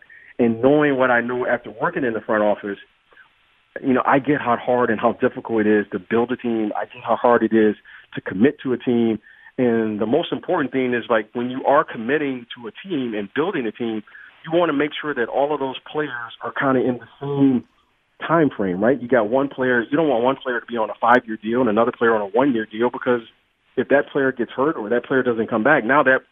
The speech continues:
player who's signed, he signed out. How are you gonna build around those players? And you have to take in the age. So it is much more complicated than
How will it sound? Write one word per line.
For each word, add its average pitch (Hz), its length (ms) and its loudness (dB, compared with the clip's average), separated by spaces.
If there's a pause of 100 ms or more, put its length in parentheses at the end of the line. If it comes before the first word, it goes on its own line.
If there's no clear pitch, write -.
(140)
player 135 300 -2
who's 127 300 -12
signed, 127 380 -2
he 135 220 -12
signed 131 260 2
out. 147 280 2
How - 160 -4
are 208 40 4
you 165 100 -6
gonna 147 160 0
build 170 280 0
around 104 220 -2
those 101 200 -10
players? 95 280 -6 (340)
And 151 160 2
you 165 60 0
have 170 100 0
to 151 60 -10
take 156 240 -4
in 143 80 0
the 113 160 -2
age. 117 300 -6 (580)
So 151 300 0
it 196 120 0
is 175 120 -8
much 196 200 0
more 165 140 0
complicated 143 760 -2
than 117 360 -2